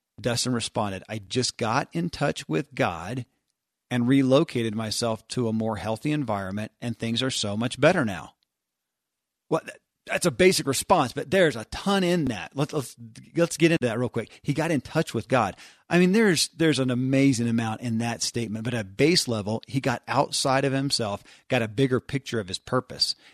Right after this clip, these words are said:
Anyone listening who feels alone and isolated and without purpose out there, I mean, Tom Ziegler testifies that a primary root of Zig's success, what he, was his devotion to God,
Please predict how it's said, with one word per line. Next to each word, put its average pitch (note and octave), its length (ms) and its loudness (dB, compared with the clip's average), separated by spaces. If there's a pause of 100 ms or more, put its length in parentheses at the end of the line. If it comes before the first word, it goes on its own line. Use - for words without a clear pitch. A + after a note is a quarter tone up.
Anyone D#3+ 320 6
listening B2+ 480 2
who A#2+ 80 0
feels B2 560 0
alone B2+ 560 2
and G#2+ 260 -8
isolated A#2+ 920 -6
and A2+ 420 -6
without B2 340 -2
purpose D3 460 -4
out E3+ 220 -2
there, F#3+ 180 2 (400)
I - 20 -4
mean, D#3 140 -2 (100)
Tom G3 320 0
Ziegler D3 280 0
testifies B2 640 -2 (1200)
that D3+ 260 4
a D3 100 2
primary F3 640 -2
root B2 480 6 (100)
of B2+ 140 0
Zig's C3 640 2
success, - 540 -2
what D3 160 -2
he, B2+ 120 -6
was D3 200 0
his D#3+ 140 -2
devotion D3 600 0
to A#2+ 80 2
God, G2 460 -6